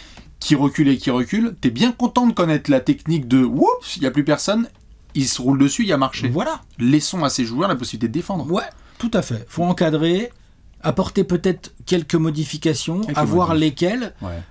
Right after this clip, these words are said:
Speaker 2: mais, euh, tout de suite, là, dégainer en mode, « Ouais, faut que ça disparaisse. »
Speaker 1: Non, je pense que c'est trop.
Speaker 2: Je
Speaker 1: Après, c'est comme ça, ça va être le début d'un débat. Moi, je veux bien justement l'avis des, des gens, euh, dans les commentaires, parce que il y a quelques années, tu sais, Paul Pierce et tous ces gars qui,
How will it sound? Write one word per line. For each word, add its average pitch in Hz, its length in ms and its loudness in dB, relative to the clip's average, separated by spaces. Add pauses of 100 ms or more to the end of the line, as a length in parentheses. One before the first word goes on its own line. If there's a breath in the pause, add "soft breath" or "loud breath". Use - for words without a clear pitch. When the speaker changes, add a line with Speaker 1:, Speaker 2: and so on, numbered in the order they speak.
Speaker 2:
mais, 139 340 4
euh, 131 180 2
tout 156 220 -2
de 151 60 -10
suite, 208 360 0
là, 185 260 2
dégainer 160 680 2
en 160 100 2
mode, « 156 220 2
Ouais, 156 160 2
faut 156 140 -6
que 127 40 -10
ça 147 140 -2
disparaisse. » 151 640 0
Speaker 1:
Non, 107 380 -2 (120)
je - 60 -18
pense 95 160 -12
que 101 80 -12
c'est 98 180 -8
trop. 113 400 -4
Speaker 2:
Je 151 480 0
Speaker 1:
Après, 147 220 2
c'est 165 160 -2
comme 156 140 0
ça, - 120 0
ça 156 120 0
va 139 60 2
être 135 120 -2
le 147 80 4
début 180 220 0
d'un 160 120 2
débat. 147 320 0
Moi, 151 120 -2
je 120 80 -2
veux 139 60 2
bien 175 200 0
justement 160 320 0
l'avis 139 240 0
des, 131 180 2
des 127 220 2
gens, 139 360 0
euh, 113 40 -4
dans 117 120 -2
les 120 120 0
commentaires, 127 420 -2
parce 135 160 -4
que 120 180 -2 (460 loud breath)
il 107 60 -4
y - 20 0
a - 40 0
quelques 117 260 0
années, 131 160 4
tu - 60 -6
sais, 131 120 2
Paul 120 240 2
Pierce - 440 -2
et - 40 -12
tous 127 140 -8
ces 127 160 0
gars 139 140 2
qui, 131 220 -6